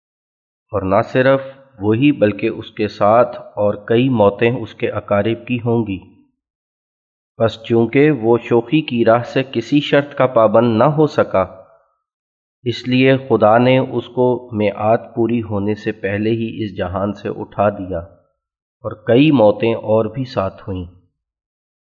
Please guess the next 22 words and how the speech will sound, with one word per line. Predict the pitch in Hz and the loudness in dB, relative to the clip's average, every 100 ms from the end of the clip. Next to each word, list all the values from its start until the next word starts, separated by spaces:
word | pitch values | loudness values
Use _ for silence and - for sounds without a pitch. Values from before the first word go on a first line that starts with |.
| _ _ _ | _ _ _
مگر | 104 98 92 | -10 -8 -4
دوسرا | 113 117 - 139 | -2 0 2 2
حصہ | 131 120 139 139 | 2 2 2 4
پیشگوئی | 120 107 101 110 120 | 2 0 2 2 2
کا | 123 127 | 4 4
جو | 120 - | 4 0
احمد | 110 110 139 135 | 0 2 2 2
بیگ | 127 120 - | 0 0 0
کے | 120 | 0
داماد | 101 101 101 110 131 - | 2 4 4 4 2 0
کی | 160 | 2
نسبت | 139 101 95 98 - | 2 0 -2 -2 -2
تھا، | 95 90 - _ _ _ _ _ _ _ _ _ - | -4 -4 -10 _ _ _ _ _ _ _ _ _ -2
اس | 127 127 | -2 0
میں | 139 139 - | 2 2 2
اس | 139 135 | 0 2
وجہ | 156 165 170 | 2 4 4
سے | 170 147 | 2 2
تاخیر | 123 120 127 120 | 2 2 2 2
ڈال | 107 98 95 | 4 4 2
دی | 98 95 | -2 -2
گئی | 101 | -2